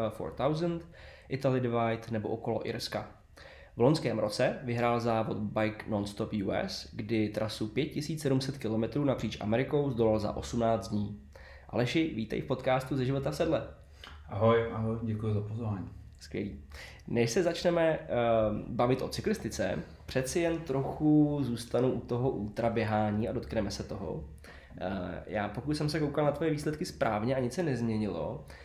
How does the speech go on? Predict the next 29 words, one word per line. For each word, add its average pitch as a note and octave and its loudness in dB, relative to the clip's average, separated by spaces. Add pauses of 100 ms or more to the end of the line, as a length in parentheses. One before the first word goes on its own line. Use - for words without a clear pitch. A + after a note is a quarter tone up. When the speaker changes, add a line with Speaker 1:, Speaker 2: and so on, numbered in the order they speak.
(180)
Speaker 1:
tak G#2+ -4
jsem C#3 2
viděl C3+ 2
jenom C#3+ 2
jediný C3 2
D B2 4
N D3 4
F, C3 0
jako A#2+ -8
disku-, A2+ -6
jako A2 -4
že B2 0
ne-, A#2 0
že A#2 -6
jsi - -4
nedokončil, A#2 4
Speaker 2:
Mhm. - -4 (120)
Speaker 1:
a A#2 -6
to B2 -2
bylo B2+ 2
na A#2 2
závodu A#2 2
Andorra, A2 2
u-, G#2 -4
Speaker 2:
Mhm. G#2+ 4 (200)
Speaker 1:
u-, G#2+ -4
um, G#2 0
Ultra A2 -4
Trail. G#2 -2